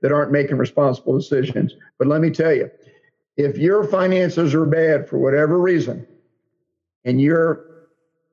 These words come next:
car insurance gets canceled, and you don't get it back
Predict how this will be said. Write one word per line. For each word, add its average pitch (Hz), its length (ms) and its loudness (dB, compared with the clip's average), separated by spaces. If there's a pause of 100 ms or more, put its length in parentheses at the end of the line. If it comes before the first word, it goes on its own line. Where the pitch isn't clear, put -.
(200)
car 185 260 2
insurance 151 400 -2
gets 139 180 -2
canceled, - 480 -2 (840)
and 135 160 0
you 143 280 2 (140)
don't 175 400 -2 (520)
get 165 220 0
it 139 540 -4
back 151 380 0